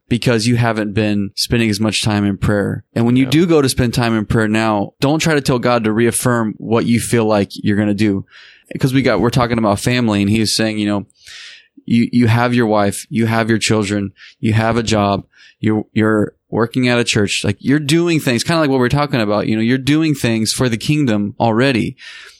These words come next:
Speaker 1: I-, i-, if you feel like you're called, God will reaffirm that, first of all.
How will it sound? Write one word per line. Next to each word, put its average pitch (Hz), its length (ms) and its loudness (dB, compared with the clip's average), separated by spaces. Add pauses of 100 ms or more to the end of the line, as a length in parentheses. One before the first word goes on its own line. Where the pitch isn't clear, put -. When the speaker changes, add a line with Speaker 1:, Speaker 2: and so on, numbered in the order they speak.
(420)
Speaker 1:
I-, 131 60 2
i-, 117 300 2
if 135 180 -2
you 175 140 4
feel 165 220 2
like 131 220 2
you're 120 100 0
called, 107 360 -2 (280)
God 117 240 2
will 120 120 0
reaffirm 110 460 0
that, 95 180 -2
first 110 240 -2
of 98 80 -4
all. 98 200 -4